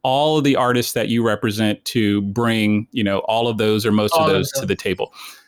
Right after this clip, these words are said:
Speaker 1: I wanted to touch on innovation because that, that has such a, a broad impact on other folks, not just, you know, jazz artists.
Speaker 2: Mm-hmm.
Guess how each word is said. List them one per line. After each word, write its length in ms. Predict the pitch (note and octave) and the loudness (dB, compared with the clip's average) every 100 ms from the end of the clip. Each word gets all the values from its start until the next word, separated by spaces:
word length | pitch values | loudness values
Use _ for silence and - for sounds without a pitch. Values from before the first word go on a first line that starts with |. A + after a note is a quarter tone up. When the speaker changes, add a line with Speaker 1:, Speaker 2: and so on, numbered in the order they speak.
| _ _ _ - | _ _ _ -4
Speaker 1:
I 80 | |
wanted 220 | C#3 F3 F3 | 0 2 0
to 60 | |
touch 280 | D3+ D#3+ D3+ | 0 -2 0
on 260 | D3 B2+ A#2+ | 0 0 0
innovation 580 | - B2+ A#2 A#2 A#2+ A2 | 0 0 2 0 0 -2
because 340 | G#2 - A#2 A2+ | -2 -2 -2 0
that, 240 | C#3 C3+ - | 0 -2 -4
that 260 | C3 C#3 | -2 0
has 320 | C3 C#3 B2 A#2 | 0 -2 -2 -2
such 380 | - B2 - | -2 -2 -2
a, 200 | A#2+ G#2+ G#2+ | -2 0 0
a 180 | G#2 G2+ | 0 -2
broad 440 | G#2 - A#2+ A2 | -4 -6 -2 0
impact 380 | A2 A2 A2+ G#2+ - | 0 -2 -4 -6 -4
on 220 | G#2 G2+ | -4 -2
other 180 | B2 A#2+ | 0 0
folks, 320 | - G#2+ G#2 A2+ | 0 -2 -2 -4
not 160 | G#2+ | -4
just, 380 | A2 G#2+ G2+ - A#2 | -2 -2 -4 -4 -2
you 80 | |
know, 60 | G2 | -2
jazz 340 | G2 A2+ B2 - | -2 -2 -2 -2
artists. 600 | G2 G2+ - - - - - - - _ _ C#3+ | -2 -2 -6 -8 -10 -10 -18 -20 -20 _ _ -4
Speaker 2:
Mm-hmm. 260 | E3+ E3 | -2 -4